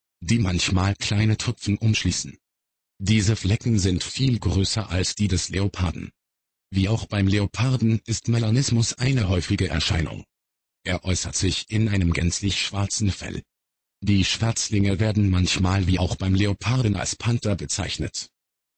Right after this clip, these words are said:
Die im Regenwald lebenden Jaguare sind kleiner und meistens dunkler gefärbt als ihre in offenen Savannengebieten oder Sümpfen vorkommenden Artgenossen. Der Verbreitungsschwerpunkt des Jaguars liegt im amazonischen Regenwald.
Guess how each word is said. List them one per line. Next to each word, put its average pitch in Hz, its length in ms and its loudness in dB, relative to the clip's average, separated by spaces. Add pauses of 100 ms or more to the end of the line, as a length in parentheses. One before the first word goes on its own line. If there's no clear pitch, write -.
(100)
Die 113 220 2
im 113 180 2
Regenwald 101 600 0
lebenden 101 460 2
Jaguare 104 640 0
sind 95 300 2
kleiner 104 500 0
und 95 200 0
meistens 101 680 0
dunkler 98 400 0
gefärbt 95 580 -2
als 101 220 -2
ihre 107 240 2
in 92 120 2
offenen 104 380 0
Savannengebieten 101 1000 0
oder 90 320 -2
Sümpfen 110 480 0
vorkommenden 98 760 2
Artgenossen. - 720 -6 (580)
Der 104 260 0
Verbreitungsschwerpunkt 104 1400 0
des 90 140 -6
Jaguars 82 640 -2
liegt 101 320 0
im 98 200 0
amazonischen 101 880 0
Regenwald. 90 720 -4